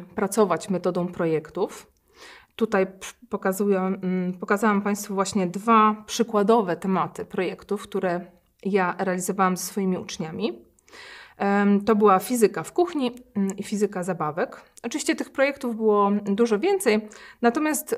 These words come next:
wybrałam, mm, te dwa, ponieważ wydają mi się najciekawsze, naj-, em, em, takie najbardziej, e, wychodzące od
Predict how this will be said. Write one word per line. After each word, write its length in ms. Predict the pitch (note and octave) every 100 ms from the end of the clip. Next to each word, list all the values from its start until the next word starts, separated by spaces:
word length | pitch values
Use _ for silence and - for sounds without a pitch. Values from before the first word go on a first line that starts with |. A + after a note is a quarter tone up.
| G#3
wybrałam, 760 | A3 A#3+ C4+ B3 A3+ A3 A3+ - _ _ -
mm, 200 | F#3 F#3+
te 160 | A3+
dwa, 300 | F#3+ G#3+ G#3
ponieważ 460 | G#3 F#3 F#3+ F#3 F#3
wydają 280 | F#3 G3+ G#3
mi 100 | G3+
się 240 | G3+ F#3 - -
najciekawsze, 760 | G3 G#3 G3+ A3 F3+ - F#3 - - _ - - -
naj-, 400 | G#3+ G#3 G#3 G3+
em, 680 | G#3 F#3 F#3 F3+ F3+ F3+ F#3+ - _ _ _ _ _ _ -
em, 320 | F3 G#3+ - - -
takie 320 | G#3 G#3 G3 - - _ _ -
najbardziej, 760 | G#3+ G#3+ A#3 D4+ A#3+ A#3+ A#3 -
e, 120 | G#3
wychodzące 520 | A3+ A#3 A3 B3 A#3+
od 120 | A3+